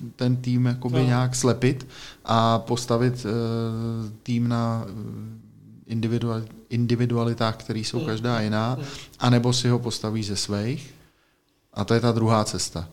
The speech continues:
Speaker 1: Každej se vydá jinou, že jo, tou cestou. A to je právě to, co mě vždycky se jako líbí. Eh, já teda jsem spíš zastánce toho vašeho způsobu, protože když už teda mám děti a mám dětský kategorie, tak, eh, moje představa by byla taková,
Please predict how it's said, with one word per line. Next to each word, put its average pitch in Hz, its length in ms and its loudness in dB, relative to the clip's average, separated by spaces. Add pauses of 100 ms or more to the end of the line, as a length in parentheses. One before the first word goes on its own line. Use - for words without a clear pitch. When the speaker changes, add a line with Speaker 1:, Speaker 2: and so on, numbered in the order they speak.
(140)
Speaker 1:
Každej 104 360 0
se 107 160 0
vydá 110 320 2
jinou, 90 360 0
že 82 100 -6
jo, 78 120 -4
tou 95 140 -8
cestou. 90 440 -8
A 87 60 -4
to 95 120 -10
je 101 100 -4
právě 107 340 0
to, 107 120 -6
co 107 200 -4
mě 107 200 0
vždycky 101 420 -6
se - 140 -4
jako 107 200 -4
líbí. 104 400 -4 (600)
Eh, - 0 - (720)
já 110 140 6 (160)
teda 110 260 0 (120)
jsem 117 200 0
spíš 113 240 0
zastánce 107 520 0
toho 107 260 -2
vašeho 101 380 -2
způsobu, 90 640 -8
protože 92 380 -4
když 98 260 -2
už 98 100 -6
teda 104 200 0
mám 107 200 2
děti 101 420 0 (300)
a - 60 -2
mám 107 200 4
dětský 107 340 0
kategorie, 101 600 0
tak, 98 160 -4 (160)
eh, - 20 -6 (220)
moje 98 220 0
představa 98 500 -2
by 95 80 -2
byla 101 220 0
taková, 98 560 0